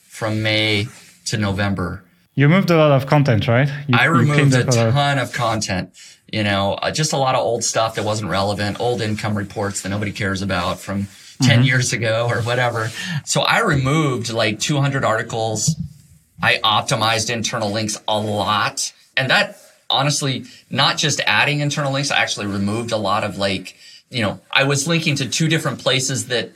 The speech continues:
Speaker 1: like, were Amazon associates, right? Whatever.
Speaker 2: Hmm.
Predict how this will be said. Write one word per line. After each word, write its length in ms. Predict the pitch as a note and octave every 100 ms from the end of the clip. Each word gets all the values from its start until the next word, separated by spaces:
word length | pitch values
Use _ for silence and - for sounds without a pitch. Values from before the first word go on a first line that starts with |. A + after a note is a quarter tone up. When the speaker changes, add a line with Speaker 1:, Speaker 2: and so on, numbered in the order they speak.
| _
Speaker 1:
like, 320 | A2 G#2+ G#2
were 360 | - A#2 G#2+ - A#2
Amazon 380 | A#2 A2 G#2
associates, 680 | G2 - A2 F#2+ D#2+ D2+ -
right? 340 | F#2 F#2 - -
Whatever. 500 | G2+ G#2 F2+ C2+ A1 - -
Speaker 2:
Hmm. 280 | B2 A#2 A2+